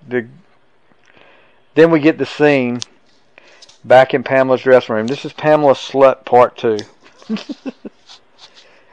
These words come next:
And, I mean, every, every teenage boy a-, at that time was probably looking like, "Whoa." But, uh, she ends up undressing in front of Scott, gets him,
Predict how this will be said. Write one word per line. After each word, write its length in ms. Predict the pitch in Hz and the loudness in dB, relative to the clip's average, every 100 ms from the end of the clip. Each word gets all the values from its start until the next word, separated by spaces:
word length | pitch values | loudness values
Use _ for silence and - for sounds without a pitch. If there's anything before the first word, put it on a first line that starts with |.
| _ | _
And, 260 | 151 156 156 | 6 8 8
I 160 | 165 165 | 8 8
mean, 160 | 160 | 8
every, 320 | 160 180 190 | 8 8 8
every 720 | 165 156 190 196 180 156 135 131 | 8 8 8 8 8 6 2 -4
teenage 520 | - 180 180 175 143 | 0 6 8 6 4
boy 500 | 151 156 151 147 135 - - | 4 6 6 6 0 -8 -2
a-, 180 | 131 | 2
at 140 | 139 143 | 4 4
that 180 | 143 147 | 4 4
time 280 | 147 139 131 | 4 6 4
was 120 | 123 | 2
probably 300 | 139 131 127 | 4 4 4
looking 260 | 123 127 123 | 0 0 -2
like, 140 | 113 | -2
"Whoa." 760 | 113 113 120 123 123 113 107 - - - _ _ _ | -4 -8 2 4 6 4 -2 -12 -20 -20 _ _ _
But, 280 | 117 104 107 | -2 0 2
uh, 280 | 107 104 107 - _ 185 | 4 4 0 -12 _ -20
she 460 | - - 196 240 220 - | -20 -12 -8 -6 -8 -6
ends 240 | 202 180 | -2 4
up 160 | 196 180 | 6 6
undressing 640 | 165 135 147 147 - 143 | 2 4 6 6 4 -4
in 100 | 135 | -4
front 240 | 131 135 | -2 -2
of 80 | 131 | -2
Scott, 400 | - 123 120 120 | -2 2 4 2
gets 220 | 135 139 | -2 -6
him, 340 | 143 135 131 | -6 -6 -8